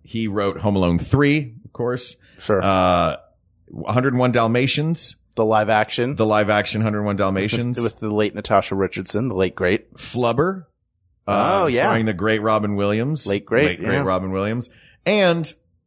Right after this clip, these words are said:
Speaker 1: I'm gonna throw this movie out there because I love this movie. It's
Speaker 2: Okay.
Speaker 1: not as good as Home Alone.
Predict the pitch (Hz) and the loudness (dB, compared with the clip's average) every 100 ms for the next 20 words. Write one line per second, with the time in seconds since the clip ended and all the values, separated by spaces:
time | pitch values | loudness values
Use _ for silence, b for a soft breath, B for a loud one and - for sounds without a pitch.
0 | _ _ - 180 233 - 143 123 117 120 | _ _ -8 -2 -2 2 2 4 2 4
1 | 104 92 82 82 80 76 73 - _ 95 | 4 4 4 2 2 2 0 -4 _ 0
2 | - 104 92 90 - 110 113 110 110 107 | 2 2 2 -2 0 4 4 4 2 -2
3 | - _ _ _ _ _ _ - 69 73 | -8 _ _ _ _ _ _ -16 -12 -8
4 | 76 98 78 73 73 - 80 65 50 - | 0 2 2 -4 -8 -6 -8 -8 -12 -2
5 | 107 120 95 165 180 131 139 127 120 107 | 0 2 0 0 0 -2 -2 0 0 2
6 | 98 90 71 - - | 2 2 0 -6 -12